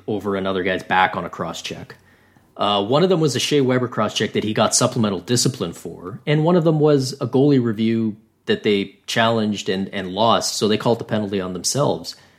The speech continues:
It's not up to the referees to say, "Well, even though they committed those obvious penalties, we still have to, to even it up." But that's it. But if you're a Montreal fan, you go, "Yeah, but they usually do, so they should do it here too." I don't know. Is there, it, can you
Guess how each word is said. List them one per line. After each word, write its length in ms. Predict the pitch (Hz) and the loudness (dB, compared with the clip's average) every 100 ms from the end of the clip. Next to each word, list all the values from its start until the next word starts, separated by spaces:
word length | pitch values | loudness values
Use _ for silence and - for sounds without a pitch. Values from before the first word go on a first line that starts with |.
| _ _ _ _ | _ _ _ _
It's 160 | - - | -2 2
not 100 | 240 | 2
up 120 | 156 | 2
to 100 | - | 0
the 80 | 85 | 0
referees 580 | 101 107 92 113 127 - | 0 0 0 4 4 2
to 80 | 90 | 0
say, 200 | - 87 | 0 2
"Well, 340 | 95 104 95 | 2 2 2
even 220 | - 110 | 0 -2
though 360 | 101 95 90 - _ _ _ _ _ _ - | 0 0 0 -4 _ _ _ _ _ _ -4
they 120 | 110 | -2
committed 300 | 98 92 87 | -2 -2 -2
those 180 | 85 - | -6 -2
obvious 340 | 95 95 95 85 | 2 2 2 -4
penalties, 460 | - 101 85 82 | -2 -4 -4 -6
we 100 | 101 | -8
still 260 | 95 - 87 | -6 -4 -2
have 200 | 90 - | -2 -2
to, 220 | 90 80 - _ - | -4 -6 -10 _ -6
to 100 | - | -6
even 340 | - 87 85 | -6 -10 -12
it 120 | 85 | -2
up." 360 | 120 120 - - _ _ _ _ _ _ _ _ - | 2 2 0 -18 _ _ _ _ _ _ _ _ 0
But 300 | 95 95 - - | 2 2 -2 -10
that's 280 | 90 - | -8 -2
it. 100 | 135 | 0
But 180 | 101 87 | 0 -4
if 120 | - | -6
you're 80 | 104 | -6
a 40 | 98 | -4
Montreal 340 | 110 156 196 | -2 2 2
fan, 220 | 190 117 | 2 0
you 60 | 107 | 0
go, 120 | 107 | 0
"Yeah, 200 | 98 110 | 2 0
but 140 | 95 92 | 0 -4
they 60 | |
usually 460 | 92 95 92 90 85 | -4 -4 -6 -8 -6
do, 180 | 113 101 | -2 -2
so 160 | - | -4
they 120 | 90 87 | -6 -6
should 180 | - | -6
do 100 | 92 87 | -6 -6
it 60 | |
here 140 | 95 82 | -6 -8
too." 280 | - 90 71 - _ _ _ _ _ _ _ _ _ - | -4 -2 -4 -10 _ _ _ _ _ _ _ _ _ -2
I 60 | |
don't 140 | 90 82 | 0 0
know. 180 | 76 - | -4 -8
Is 180 | 110 101 | -4 0
there, 100 | 117 | 0
it, 320 | 117 - - | 0 -2 -8
can 140 | - 110 | -2 2
you 140 | 110 | 2